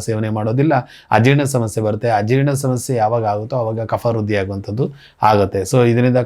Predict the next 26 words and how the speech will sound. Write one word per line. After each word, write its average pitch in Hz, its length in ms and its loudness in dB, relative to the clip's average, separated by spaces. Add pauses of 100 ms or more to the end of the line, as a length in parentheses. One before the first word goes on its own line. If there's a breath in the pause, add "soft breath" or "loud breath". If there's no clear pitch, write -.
ಕಫ 107 100 -2 (180)
ನಿವಾರಣೆಗೆ, 123 460 -2 (360 soft breath)
ಅಲರ್ಜಿ 151 300 2 (100)
ಸಮಸ್ಯೆಗೆ 113 420 -4 (160)
ಒಮ್ಮೆ 143 260 2
ನೀವು 113 180 2
ಬಳಸಬೇಕಾದ್ರೆ 113 540 -2 (380 soft breath)
ಸುಕ್ಶ್ವಾಸು 139 600 0 (180)
ಆಯುರ್ 139 260 4
ಆಯುರ್ವೇದ 113 380 0
ವೆಲ್ನೆಸ್ 107 320 -6
ರವರ 113 180 -6 (180)
ಈ - 20 4 (120)
ಒಂದು 127 220 -2
ಸುಕ್ಶ್ವಾಸ್ನ 131 520 -4
ಬಳಕೆ 107 280 -2
ಮಾಡೋದ್ರಿಂದ 104 400 -2 (500 loud breath)
ನಿಮ್ಮ 156 300 4
ಕ-, 123 280 2
ಕಫ 123 140 0 (160)
ಸಮಸ್ಯೆಯಿಂದ 107 520 -6
ಹೊರಗಡೆ 113 300 2
ಬರ್ಬೋದು. 92 300 -6 (240)
ಹೆಚ್ಚಿನ 147 320 4
ಮಾಹಿತಿಗಾಗಿ 135 460 6 (120)
ಒಮ್ಮೆ 127 180 6